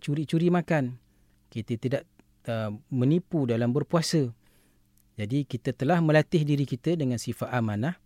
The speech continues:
yang dituntut oleh Allah Subhanahu Wa Taala. Sebab puasa itu adalah Allah Subhanahu Wa Taala sahaja yang memberi ganjaran pahalanya, tidak sebagai amalan-amalan yang lain. Yang kelima,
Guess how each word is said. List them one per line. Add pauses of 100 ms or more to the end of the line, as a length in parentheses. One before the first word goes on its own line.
(380)
yang
dituntut
oleh
Allah
Subhanahu
Wa
Taala. (580)
Sebab
puasa
itu (340)
adalah (540)
Allah
Subhanahu
Wa
Taala
sahaja
yang
memberi
ganjaran
pahalanya, (560)
tidak
sebagai
amalan-amalan
yang
lain. (1400)
Yang
kelima,